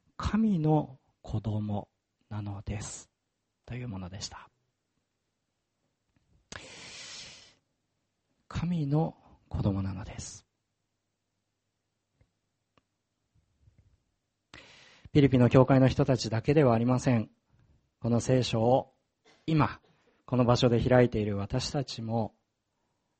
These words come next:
同様にこのパウロの言葉を受け止めることができます。「あなた方は神の子供なのです」。今日は神の子供としての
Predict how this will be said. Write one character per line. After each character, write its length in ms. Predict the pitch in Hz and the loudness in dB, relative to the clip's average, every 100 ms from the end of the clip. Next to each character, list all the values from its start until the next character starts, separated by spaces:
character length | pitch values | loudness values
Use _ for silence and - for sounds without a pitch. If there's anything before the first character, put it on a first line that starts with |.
| - | -12
同 260 | 101 113 | -6 -2
様 300 | 131 139 135 | 0 0 -2
に 280 | 135 143 127 - _ _ _ _ _ | -2 -2 -2 -8 _ _ _ _ _
こ 100 | 117 | -2
の 120 | 113 | 0
パ 140 | 120 | 2
ウ 60 | 117 | 2
ロ 120 | 104 | 0
の 80 | 101 | -6
言 260 | 104 110 | -10 -10
葉 160 | 104 101 | -10 -8
を 300 | 107 123 - _ | -4 -6 -6 _
受 180 | 117 110 | -14 -10
け 100 | 113 | -8
止 40 | |
め 80 | 104 | -8
る 80 | 104 | -10
こ 100 | 110 | -14
と 120 | 104 | -14
が 260 | 113 123 - _ | -10 -10 -12 _
で 100 | - | -20
き 160 | - | -16
ま 100 | 104 | -16
す。 260 | 104 - - _ _ _ - | -16 -18 -20 _ _ _ -2
「あ 60 | |
な 120 | 123 127 | 4 6
た 120 | 131 | 6
方 220 | 120 110 | 4 -2
は 280 | 113 139 160 _ _ _ | -8 -8 -8 _ _ _
神 380 | - 190 202 180 | -12 -6 -4 -4
の 320 | 165 170 - _ _ | -4 -8 -10 _ _
子 140 | - | -12
供 340 | 117 107 107 101 _ _ | -8 -6 -8 -14 _ _
な 100 | 104 | -14
の 120 | 104 | -14
で 160 | - - | -16 -18
す」。 280 | - - _ _ _ _ _ _ _ - - - - - - - - - _ _ _ _ _ _ _ - | -20 -20 _ _ _ _ _ _ _ -20 -16 -16 -16 -16 -18 -20 -20 -20 _ _ _ _ _ _ _ -8
今 280 | 127 110 98 | -4 -4 -2
日 40 | |
は 280 | 117 131 - _ _ | -2 -2 -6 _ _
神 440 | - 185 185 170 | -10 -6 -2 -2
の 320 | 151 175 180 - | 0 -2 -2 -8
子 140 | - | -4
供 300 | 127 143 165 | 0 0 0
と 140 | 175 170 | -4 -8
し 120 | - | -6
て 160 | 170 | -4
の 320 | 151 151 147 | 0 2 0